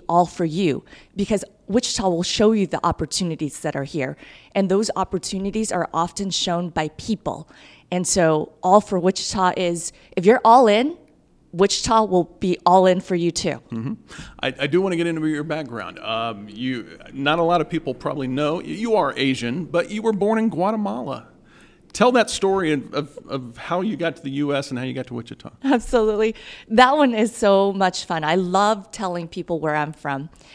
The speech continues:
Speaker 1: I love that question. I don't take offense to when someone asks me, "Where are you from?"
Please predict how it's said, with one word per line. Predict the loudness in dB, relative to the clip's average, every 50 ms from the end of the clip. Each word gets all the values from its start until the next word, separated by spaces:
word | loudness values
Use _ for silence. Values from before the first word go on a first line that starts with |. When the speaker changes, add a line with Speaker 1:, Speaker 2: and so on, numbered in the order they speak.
| -2 2 4
Speaker 1:
I | 4
love | 4 6 4 4 4
that | 4 2 0 0 -2
question. | -4 -4 -2 -2 -4 -8 -8 -10 -12 -14 -16 -20 _ _ _ _ _
I | 2 2
don't | 4 4 2 2 2
take | 0 -2 -2 -2 -4
offense | -6 -4 -4 -4 -2 -2 -4 -4 -6 -8 -6 -4
to | -2 -2
when | 0 0 -2 -4
someone | -4 -4 -2 0 0 0
asks | 0 0 -2 -4 -4 -6
me, | -4 -2
"Where | 0 2 2
are | 2 0 -2
you |
from?" | -4 -4 -2 -2 0 0 -2 -4